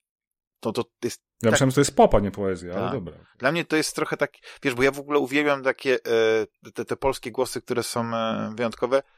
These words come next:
Speaker 1: ale znowu na muzyce się nie znam na tyle, żeby móc się wypowiadać z jakimś takim, e,
Speaker 2: Mhm.
Speaker 1: pełnym, e, a, jakoś, nie wiem, dozą autorytetu w tym wszystkim, nie? Żeby tutaj
Speaker 2: To ja ci
Speaker 1: powiedzieć coś
Speaker 2: zdradzę, że jak będę się przyznać, że słucham popu, czyli, nie wiem, muzyki popularnej, załóżmy, to Krzysztof Zalewski to fantastyczny głos.
Speaker 1: Tak, tak, w ogóle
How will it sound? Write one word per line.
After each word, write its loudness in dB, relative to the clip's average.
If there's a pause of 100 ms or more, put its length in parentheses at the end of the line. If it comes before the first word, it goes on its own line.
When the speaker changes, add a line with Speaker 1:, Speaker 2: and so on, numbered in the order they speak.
(300)
Speaker 1:
ale 2
znowu -4
na 2
muzyce 0
się 0 (140)
nie 2
znam -2
na -4
tyle, 0
żeby -10
móc -6
się -6
wypowiadać 2
z -8
jakimś -6
takim, -6
e, -6
Speaker 2:
Mhm. -2
Speaker 1:
pełnym, 0 (720)
e, -4
a, -6
jakoś, -10
nie -2
wiem, -2
dozą 0
autorytetu 2
w -18
tym -10
wszystkim, -10
nie? -4
Żeby -10
tutaj 0
Speaker 2:
To 2
ja -2
ci -2
Speaker 1:
powiedzieć 4 (100)
coś -
Speaker 2:
zdradzę, 4
że -2
jak 0
będę -2 (100)
się -2
przyznać, 2
że 2
słucham 0
popu, 2
czyli, -2
nie 2
wiem, 2
muzyki 4
popularnej, 2
załóżmy, 0
to -2
Krzysztof 0
Zalewski 4
to -14
fantastyczny -4
głos. -20
Speaker 1:
Tak, 0
tak, 2
w -6
ogóle 4